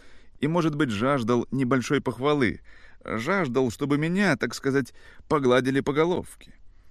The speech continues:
Я не часто нуждался в этом. Всего два-три раза в жизни. Значит, привычка не могла заставить меня сделать то, что делаете теперь вы, то есть своевременно жениться. А ведь только при таких обстоятельствах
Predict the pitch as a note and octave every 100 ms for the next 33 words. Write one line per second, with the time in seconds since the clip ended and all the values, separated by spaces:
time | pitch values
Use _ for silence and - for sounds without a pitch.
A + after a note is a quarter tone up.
0 | - - F#2 G2 A#2 A#2 - E3+ D3+ -
1 | F#2+ F#2+ F#2 F2+ - F2+ E2+ - - -
2 | - - - - - - - - - -
3 | - D#3 F#3 D3 B2 D3+ E3 E3 E3 D3
4 | C#3+ D3+ F#2 E2+ - - - - - -
5 | G#2+ A#2+ B2 - A2+ A#2+ C#3 - A2+ B2
6 | A#2 C3 E3 A#2 - A2+ G2+ A2 G#2+ A#2
7 | F2+ A2+ A2 - - F3+ D3 - - -
8 | - B2 A#2 C#3 B2 A2+ A2+ A2+ C3+ B2
9 | C#3 A2 D#2 - - - - F3+ D3+ -
10 | - - - - - - A#2 B2 B2+ C#3+
11 | C3+ B2+ A#2 C#3 A#2+ - - - - -
12 | - - B2+ B2+ - D#3 D3 C#3 B2 A#2+
13 | C3 D3+ C3 - - G2+ B2 B2+ G2+ G2
14 | F#2